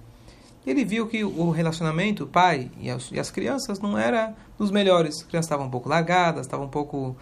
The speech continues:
com problemas emocionais. Ele tava conversando com o pai, conversando, de repente um dos filhos entra, chegou da escola. E ele chega e fala pro pai, "Olha, vou te dar uma sugestão. Pega o teu filho e abraça ele.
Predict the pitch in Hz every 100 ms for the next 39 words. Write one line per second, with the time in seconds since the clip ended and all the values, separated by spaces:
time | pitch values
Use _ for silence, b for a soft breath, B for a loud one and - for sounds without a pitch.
0 | B B B 135 123 - 151 160 185 160
1 | 131 139 135 170 202 185 170 - B B
2 | B B 269 277 262 240 165 135 123 127
3 | 214 240 254 - 127 - 240 220 214 254
4 | 247 214 - 202 190 165 165 156 - 156
5 | 160 156 - 127 120 - - b b b
6 | b b b b - - 202 202 185 180
7 | 170 170 160 160 170 160 - - - -
8 | - - - 185 143 143 185 196 202 175
9 | 156 143 131 139 127 127 - - - -
10 | - 214 185 139 - 120 123 160 - -
11 | - 190 190 226 247 214 208 208